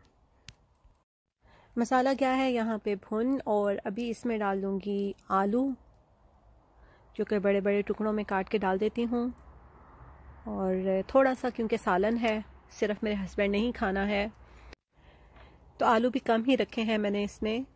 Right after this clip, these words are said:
अभी मैंने कसूरी मेथी ऐड की है और कसूरी मेथी से इसका टेस्ट बहुत अच्छा आता है। कोई-कोई सालन होते हैं, कोई-कोई शोरबे वाले या कोई, अ, जो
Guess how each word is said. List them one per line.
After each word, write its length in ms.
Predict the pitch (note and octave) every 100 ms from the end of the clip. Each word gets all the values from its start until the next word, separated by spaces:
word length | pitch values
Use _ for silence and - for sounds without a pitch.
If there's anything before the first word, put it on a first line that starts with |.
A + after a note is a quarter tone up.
| _ _ _ _ _ _ _ _ _ _ _
अभी 180 | A#3+ C4
मैंने 180 | C#4 C#4
कसूरी 340 | C4 A#3 A3+ A3
मेथी 260 | G3+ -
ऐड 160 | B3 A#3
की 120 | - A#3+
है 200 | A#3+ A#3+
और 160 | G#3 G3+
कसूरी 360 | A3+ G#3 A#3+ A3+
मेथी 240 | G#3 A3+
से 160 | - G#3+
इसका 240 | G3+ A3
टेस्ट 240 | G#3 G3+ -
बहुत 220 | F#3+ G3+
अच्छा 200 | F3+ - F3+
आता 160 | F#3
है। 80 | F#3+
कोई-कोई 680 | - B3 A#3+ B3 A#3+ A3+ A#3
सालन 380 | - G#3 G3 G3
होते 260 | F#3+ -
हैं, 220 | G3 G#3 G3
कोई-कोई 580 | G3 F#3+ - G3 F#3+ F#3
शोरबे 420 | - - F#3+ F#3+
वाले 260 | F3+ F3+ F3
या 240 | F3+ F3
कोई, 320 | E3+ G3 F3+ F3+
अ, 40 | - - - - -
जो 580 | F#3 F3 G3 F#3 F3+